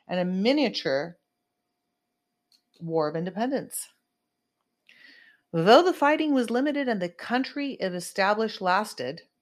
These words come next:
less than a month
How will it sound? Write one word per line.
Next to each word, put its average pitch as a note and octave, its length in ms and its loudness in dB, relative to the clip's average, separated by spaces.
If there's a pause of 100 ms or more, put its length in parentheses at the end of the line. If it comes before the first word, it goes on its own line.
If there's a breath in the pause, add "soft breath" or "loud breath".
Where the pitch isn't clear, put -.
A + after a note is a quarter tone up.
(1800)
less F#3+ 300 -2
than A#3+ 180 -4
a G3+ 60 -2
month G3 300 -4